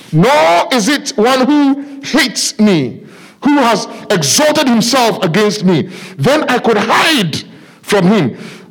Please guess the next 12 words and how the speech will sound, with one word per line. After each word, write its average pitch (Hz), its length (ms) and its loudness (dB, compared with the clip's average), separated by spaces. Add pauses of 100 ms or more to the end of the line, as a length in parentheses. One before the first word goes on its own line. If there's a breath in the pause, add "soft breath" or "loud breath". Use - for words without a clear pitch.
(260 loud breath)
Get 254 240 0
this, - 280 0 (340 loud breath)
"But 220 380 -2
it 226 120 2
was 214 280 2
you, - 760 -2 (440 soft breath)
a 208 80 2
man 302 400 2
my 202 240 0
equal, - 720 -6 (760 loud breath)
my 277 160 2
companion, 277 960 -2